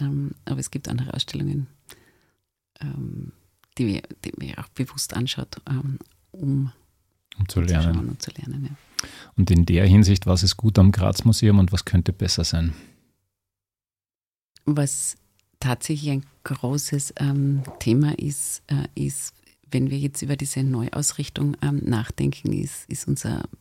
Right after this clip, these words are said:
Speaker 1: Platzthema. Sie haben's zuerst in Bezug auf Ausstellungen angesprochen, aber wenn wir so über diese Idee der, ähm, der, der Agora, die Sie zuerst zitiert haben,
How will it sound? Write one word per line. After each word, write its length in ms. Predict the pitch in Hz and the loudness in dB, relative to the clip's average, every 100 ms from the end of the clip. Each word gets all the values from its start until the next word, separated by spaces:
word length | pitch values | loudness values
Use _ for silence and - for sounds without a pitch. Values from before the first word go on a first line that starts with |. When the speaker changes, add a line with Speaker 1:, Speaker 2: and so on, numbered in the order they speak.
| _ | _
Speaker 1:
Platzthema. 680 | 90 78 - - - 139 151 | -6 -6 -6 -6 -2 0 0
Sie 140 | - | -2
haben's 200 | 147 - | -2 -4
zuerst 300 | - 139 - | -4 -6 -4
in 80 | 143 | -6
Bezug 280 | 147 - - | -4 -6 -6
auf 100 | - | -6
Ausstellungen 420 | - - 147 147 | -4 -2 0 0
angesprochen, 680 | 127 143 - - 135 - - - - | -2 -4 -4 -6 -4 -4 -6 -8 -8
aber 260 | 139 139 135 | -6 -6 -4
wenn 160 | 135 131 | -4 -2
wir 80 | |
so 160 | 135 131 | -4 -4
über 320 | 135 135 135 - | -4 -4 -4 -4
diese 240 | 135 - | -6 -6
Idee 360 | - 143 - 120 | -6 -6 -6 -6
der, 340 | - 123 127 131 - _ _ - - | -4 -4 -4 -4 -8 _ _ -20 -10
ähm, 260 | - 135 135 | -8 -8 -8
der, 200 | - - 143 - _ _ | -10 -10 -10 -18 _ _
der 160 | - - | -10 -6
Agora, 460 | - 143 131 120 127 - | -4 -2 -4 -4 -8 -10
die 60 | |
Sie 280 | 151 - 139 | -10 -8 -8
zuerst 320 | - - - | -10 -10 -10
zitiert 400 | - 135 139 139 | -10 -8 -6 0
haben, 180 | 147 147 | 4 4